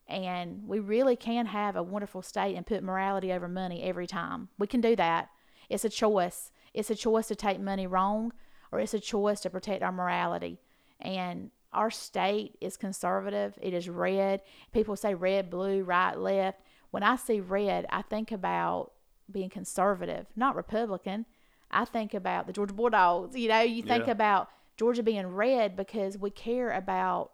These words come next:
Speaker 1: our state being whole and caring about Jesus, guns, and babies.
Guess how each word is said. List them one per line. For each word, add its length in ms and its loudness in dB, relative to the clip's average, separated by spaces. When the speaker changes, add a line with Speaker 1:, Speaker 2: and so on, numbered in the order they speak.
Speaker 1:
our 120 -4
state 580 -4
being 240 -2
whole 640 -2
and 260 -6
caring 240 -4
about 220 0
Jesus, 380 -2
guns, 260 -2
and 100 2
babies. 520 0